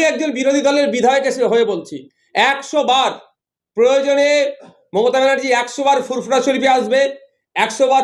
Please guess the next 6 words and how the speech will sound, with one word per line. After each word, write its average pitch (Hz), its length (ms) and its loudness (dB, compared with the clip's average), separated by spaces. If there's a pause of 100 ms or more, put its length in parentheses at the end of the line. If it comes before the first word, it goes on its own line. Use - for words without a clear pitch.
তারকেশ্বরে 254 600 0
যাবে, 269 200 2 (880)
একশো 220 440 -2
বার 262 140 4 (200)
দক্ষিণেশ্বরে 285 680 -2
যাবে, 285 180 2